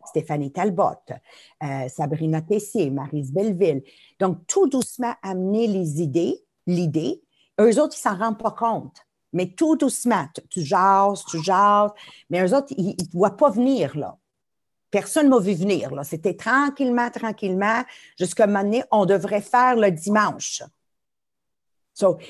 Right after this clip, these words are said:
yes, you take, you have to be decisive, but it has to be, uh, without creating a revolution. It has to be an evolution.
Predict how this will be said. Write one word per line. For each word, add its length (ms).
yes, 460
you 140
take, 340
you 100
have 200
to 80
be 120
decisive, 760
but 120
it 100
has 420
to 60
be, 400
uh, 360
without 500
creating 400
a 60
revolution. 880
It 80
has 260
to 80
be 180
an 180
evolution. 720